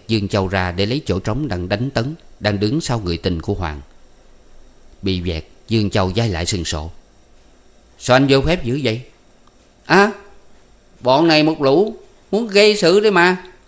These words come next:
Tên nói câu này là tên đầu đảng của chúng. Hắn thêm: "Tụi bay cứ tự vệ đi, nhưng mà phải anh hùng mà. Hễ tụi nó mấy thằng ra làm mặt dữ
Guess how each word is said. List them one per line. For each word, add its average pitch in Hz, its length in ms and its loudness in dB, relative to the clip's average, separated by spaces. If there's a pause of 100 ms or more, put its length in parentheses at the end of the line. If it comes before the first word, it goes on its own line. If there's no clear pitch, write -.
(720)
Tên 127 200 2
nói 139 200 0
câu 113 120 2
này 87 200 -2
là 85 100 -4
tên 104 200 -2
đầu 85 160 -2
đảng 80 180 -6
của 104 140 -6
chúng. 120 200 -4 (180)
Hắn 120 200 -2
thêm: 107 240 -2 (1160)
"Tụi 123 80 -2
bay 156 380 6 (460)
cứ 175 80 0
tự 151 280 2
vệ 147 180 6
đi, 175 160 0 (640)
nhưng 160 140 4
mà 143 80 4
phải 165 180 0
anh 180 220 0
hùng 143 260 0
mà. 113 80 -4 (580)
Hễ 123 160 2
tụi 131 160 0
nó 156 140 4
mấy 185 200 2
thằng 123 240 -2
ra 143 160 4
làm 117 200 2
mặt 113 160 -10
dữ 123 260 -2